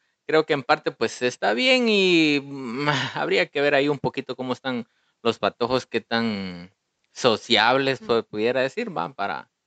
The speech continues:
Speaker 1: para poderles dar un,
Speaker 2: Ujú.
Speaker 1: un, un control de, de un celular para, para que tengan Facebook, porque
Speaker 2: Y hay que estarlos también controlando,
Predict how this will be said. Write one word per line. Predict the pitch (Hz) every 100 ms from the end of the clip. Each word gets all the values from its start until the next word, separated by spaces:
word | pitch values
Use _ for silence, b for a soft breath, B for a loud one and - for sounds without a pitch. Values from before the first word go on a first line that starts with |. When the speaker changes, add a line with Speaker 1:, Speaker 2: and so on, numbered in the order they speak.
| _ _ _ -
Speaker 1:
para | 104
poderles | 98 98 110 104
dar | 107 113
un, | 113
Speaker 2:
Ujú. | 95
Speaker 1:
un, | 110 107 104
un | 110
control | 117 110 101 110 107
de, | 104 98 92 95
de | 98
un | 101
celular | 101 92 92 101 -
para, | 87 87 - _ _ _ _ _
para | - 107
que | 110
tengan | 120 131 160
Facebook, | - 285 226 143
porque | 120 - 101 92 _ _
Speaker 2:
Y | 233 208 190
hay | 175
que | - 262
estarlos | - 240 240 233 220
también | 208 208 226 226 214 202
controlando, | 208 214 185 185 208 226 185 180